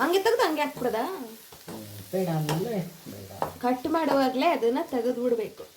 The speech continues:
Speaker 2: ನೋಡಿಲ್ಲ ನಾನು.
Speaker 1: ಹ್ಮ್.
Speaker 2: ಫಸ್ಟ್ ಟೈಮ್ ಮಿಸ್ಟೇಕ್ ಬಂದ್ಬಿಟ್ಟಿದೆ.
Speaker 1: ಹ್ಮ್.
Speaker 2: ಏನ್ ಮಾಡಕ್ಕಾಗುತ್ತೆ?
Speaker 1: ಏನೂ ಮಾಡಕ್ಕಾಗಲ್ಲ. ಗಂಡ್ ಮಕ್ಳ ಅಡ್ಗೆ ಅಲ್ವಾ?
Speaker 2: ಹ್ಮ್.
Speaker 1: ಮಾಡ್ಕೊಡ್ತಾ ಇರೋದೇ ಹೆಚ್ಚು.
Speaker 2: ಹೆಚ್ಚು.
Speaker 1: ಇಷ್ಟಪಟ್ಟು ತಿನ್ಲೇಬೇಕು.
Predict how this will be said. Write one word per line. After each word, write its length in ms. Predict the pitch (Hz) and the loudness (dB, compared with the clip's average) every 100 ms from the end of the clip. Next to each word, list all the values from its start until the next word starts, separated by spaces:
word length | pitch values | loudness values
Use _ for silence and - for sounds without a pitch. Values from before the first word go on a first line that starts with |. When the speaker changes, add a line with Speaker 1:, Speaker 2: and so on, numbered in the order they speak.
| - - 180 - | -20 -18 -18 -14
Speaker 2:
ನೋಡಿಲ್ಲ 360 | 107 127 160 92 | -8 -6 -6 -6
ನಾನು. 160 | 90 87 | -8 -10
Speaker 1:
ಹ್ಮ್. 680 | 90 - - - - 262 | -14 -16 -18 -18 -4 -2
Speaker 2:
ಫಸ್ಟ್ 160 | 233 214 | -2 -6
ಟೈಮ್ 140 | 214 | -12
ಮಿಸ್ಟೇಕ್ 420 | 107 - - - | -14 -14 -14 -14
ಬಂದ್ಬಿಟ್ಟಿದೆ. 500 | 101 113 - 95 95 92 - - - - | -14 -14 -12 -12 -12 -16 -20 -20 -14 -14
Speaker 1:
ಹ್ಮ್. 380 | - - 269 262 | -10 -2 2 2
Speaker 2:
ಏನ್ 560 | 247 233 233 - 277 | 0 -8 -10 -10 -8
ಮಾಡಕ್ಕಾಗುತ್ತೆ? 1080 | 269 110 - - 127 - 160 156 - - 277 | -10 -14 -18 -20 -20 -20 -18 -18 -18 -18 -10
Speaker 1:
ಏನೂ 260 | 311 523 453 | -6 -4 -4
ಮಾಡಕ್ಕಾಗಲ್ಲ. 680 | 277 269 233 190 202 214 175 - - - _ - - 202 | -6 -4 -4 -4 -6 -6 -8 -14 -20 -20 _ -20 -12 -4
ಗಂಡ್ 280 | 254 285 311 | 0 0 0
ಮಕ್ಳ 240 | 277 277 240 | -2 0 0
ಅಡ್ಗೆ 260 | 220 226 | 0 -2
ಅಲ್ವಾ? 440 | 208 196 214 214 202 - - | -2 -4 -4 -8 -12 -16 -16
Speaker 2:
ಹ್ಮ್. 200 | 123 113 | -14 -6
Speaker 1:
ಮಾಡ್ಕೊಡ್ತಾ 500 | 247 277 277 269 262 | 0 0 0 -2 0
ಇರೋದೇ 380 | 254 233 233 262 | 2 2 2 4
ಹೆಚ್ಚು. 420 | 226 202 - 247 | 4 2 -4 0
Speaker 2:
ಹೆಚ್ಚು. 560 | 196 196 - - - - - 294 | 0 -2 -12 -16 -14 -14 -10 -8
Speaker 1:
ಇಷ್ಟಪಟ್ಟು 480 | 277 269 262 254 | 0 0 2 0
ತಿನ್ಲೇಬೇಕು. 840 | 277 247 240 240 214 196 - 196 - | 2 4 6 4 4 0 -2 -14 -14